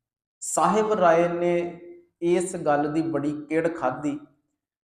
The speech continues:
ਤੇ ਗੁੱਸੇ ਦੇ ਵਿੱਚ ਉਹਨੇ ਦੋਵਾਂ ਸਿੰਘਾਂ ਨੂੰ ਕਿਹਾ, ਕਹਿਣ ਲੱਗਾ, "ਬੰਨ੍ਹ ਤੇ ਲਵਾਂ ਮੈਂ, ਮੇਰੇ ਕੋਲ ਰੱਸੇ ਹੈ ਨਹੀਂ, ਰੱਸੇ ਹੁੰਦੇ ਮੈਂ ਬੰਨ੍ਹ ਲੈਂਦਾ।" ਕਹਿੰਦੇ ਵੀ "ਏਡਾ ਤੂੰ ਚੌਧਰੀ ਹੈ ਤੇ ਇਹ ਕੋਈ ਗੱਲ ਤੇ ਨਾ, ਨਾ ਵੀ ਰੱਸੇ ਹੈ ਨਹੀਂ,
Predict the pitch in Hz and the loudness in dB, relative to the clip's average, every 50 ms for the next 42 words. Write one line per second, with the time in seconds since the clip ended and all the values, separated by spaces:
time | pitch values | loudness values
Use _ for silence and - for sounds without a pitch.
0 | _ _ - 165 147 143 147 139 180 185 180 190 - 214 226 226 226 220 214 185 | _ _ -4 -4 -4 -4 -4 -2 -2 -4 -4 -4 0 4 6 6 6 6 4 2
1 | 160 160 156 - - 165 165 170 175 170 156 147 156 160 175 185 185 175 180 - | 2 0 0 -2 -4 -4 -2 0 0 0 0 0 0 0 0 0 0 -2 -2 -4
2 | 156 156 156 175 170 160 151 139 131 - 143 143 147 147 147 165 180 185 190 196 | -6 -4 -2 -2 -2 -2 -2 -4 -6 -4 0 2 2 2 0 -2 -4 -2 -2 -4
3 | 190 208 202 185 156 139 143 135 151 170 190 196 - 208 208 180 165 151 147 143 | 0 0 0 0 0 0 2 2 2 2 -2 -4 -4 -4 -2 0 0 0 0 0
4 | 151 156 165 170 165 170 170 175 175 175 170 170 170 170 170 170 175 175 175 175 | -2 -2 -2 -2 -4 -4 -4 -4 -4 -4 -6 -6 -6 -8 -6 -2 -2 0 0 -2
5 | 175 - _ _ _ - 139 143 - - - 170 175 170 147 135 123 127 131 123 | -4 -8 _ _ _ -10 -8 -8 -8 -6 -4 -2 -2 -2 -2 -4 -4 -6 -6 -6
6 | 127 127 - _ - _ _ _ _ _ _ _ _ _ _ _ _ - - - | -8 -10 -16 _ -20 _ _ _ _ _ _ _ _ _ _ _ _ -12 -8 -6
7 | 139 - - 196 196 180 147 131 139 147 143 139 131 135 139 151 156 156 147 139 | -6 -6 -6 -6 -6 -4 -4 -4 -2 -4 -4 -2 -2 -2 -2 -2 -2 -4 -4 -4
8 | 135 131 131 135 - - - _ - 127 123 131 131 - 170 175 156 135 131 139 | -4 -6 -8 -12 -18 -20 -20 _ -18 -14 -14 -14 -14 -12 -8 -8 -6 -4 -2 -2
9 | 135 131 - 139 131 - 135 131 139 147 160 156 156 147 139 143 143 165 170 165 | -2 -2 -4 -8 -8 -8 -6 -6 -4 -4 -4 -4 -4 -6 -6 -6 -4 -4 -4 -4
10 | 170 170 156 147 139 131 127 131 131 170 175 175 156 139 139 139 135 180 185 185 | -4 -6 -2 -2 -2 -2 -4 -8 -8 -8 -6 -6 -6 -6 -6 -8 -8 -6 -6 -6
11 | 180 - - 180 180 160 170 156 160 165 160 | -6 -6 -6 -6 -4 -4 -4 -6 -6 -6 -10